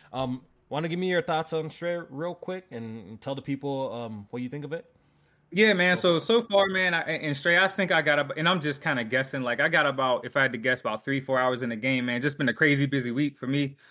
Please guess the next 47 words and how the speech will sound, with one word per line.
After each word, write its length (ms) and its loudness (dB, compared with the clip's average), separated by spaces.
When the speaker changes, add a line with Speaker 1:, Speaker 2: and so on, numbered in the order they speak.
Speaker 2:
Um, 400 4
but 180 8
it's 160 8
cool 240 6
so 180 4
far, 220 4
man. 240 2
Like, 160 4
it's 160 2
not 220 2
no 160 2
crazy 480 0
game. 320 0
It's 120 0
just, 140 -4
like, 160 0
a 60 2
mad, 400 0
chill, 340 0
laid 300 0
back, 300 2
you 120 -2
know, 140 2
switch 280 -4
it 100 0
up 120 2
type 220 2
of 120 -6
game, 340 0
which 180 2
is, 320 2
Speaker 1:
Yeah. 100 4
Speaker 2:
at 160 -2
times, 280 4
man, 220 2
it's, 120 0
it's 140 -2
what 180 0
you 80 -4
need 300 0
because, 500 0
Speaker 1:
I, 100 -6
Speaker 2:
like, 400 2
Speaker 1:
exactly, 600 -6
Speaker 2:
you 80 2
don't, 140 6
Speaker 1:
bro. 200 -4